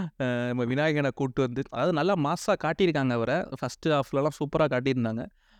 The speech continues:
ஆனா, அதுக்கப்புறம் ரொம்ப அவர் கேரக்டர் ரொம்ப டேமேஜ் பண்ணிட்டாங்களோ, ரொம்ப இறக்கிட்டாங்களோ அப்படின்னு தோணுச்சு.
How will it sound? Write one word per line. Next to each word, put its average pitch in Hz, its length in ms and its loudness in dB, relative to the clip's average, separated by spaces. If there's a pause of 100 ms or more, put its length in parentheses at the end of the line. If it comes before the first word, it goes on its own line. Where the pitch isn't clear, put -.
(100)
ஆனா, 170 240 2
அதுக்கப்புறம் 175 880 0
ரொம்ப 175 300 2
அவர் 147 120 4
கேரக்டர் 151 400 -2
ரொம்ப 139 200 0
டேமேஜ் 139 420 0
பண்ணிட்டாங்களோ, 117 640 0
ரொம்ப 160 420 2
இறக்கிட்டாங்களோ 139 520 0
அப்படின்னு 120 300 -2
தோணுச்சு. 117 360 -4